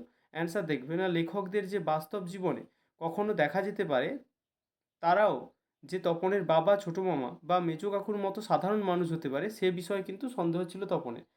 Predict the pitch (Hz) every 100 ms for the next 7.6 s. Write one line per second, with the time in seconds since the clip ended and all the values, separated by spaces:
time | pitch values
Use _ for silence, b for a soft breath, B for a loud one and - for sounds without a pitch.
0 | _ _ _ _ 175 185 202 208 202 -
1 | 208 202 202 214 208 202 165 185 208 196
2 | 165 165 202 196 175 143 - - 147 165
3 | 190 196 208 220 196 139 143 B B _
4 | 147 165 202 185 170 170 196 190 208 202
5 | 202 180 214 202 175 123 - - _ _
6 | _ - 175 175 170 190 202 175 160 165
7 | 202 185 180 147 123